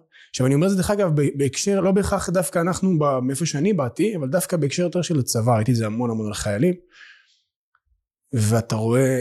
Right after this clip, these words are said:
את ה-, את הפחד שלהם, הם מפחדים.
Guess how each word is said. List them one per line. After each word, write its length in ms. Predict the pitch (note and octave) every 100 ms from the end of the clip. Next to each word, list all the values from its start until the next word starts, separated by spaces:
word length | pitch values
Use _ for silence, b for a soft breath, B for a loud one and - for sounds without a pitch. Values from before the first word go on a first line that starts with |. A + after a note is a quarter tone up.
| -
את 140 | A#2+
ה-, 220 | G#2+ G#2+ G#2
את 120 | -
הפחד 340 | - G2+ A2
שלהם, 300 | - G#2 G#2 - - - _ _ _ -
הם 80 | A#2
מפחדים. 600 | G#2 - G#2+ A2 G#2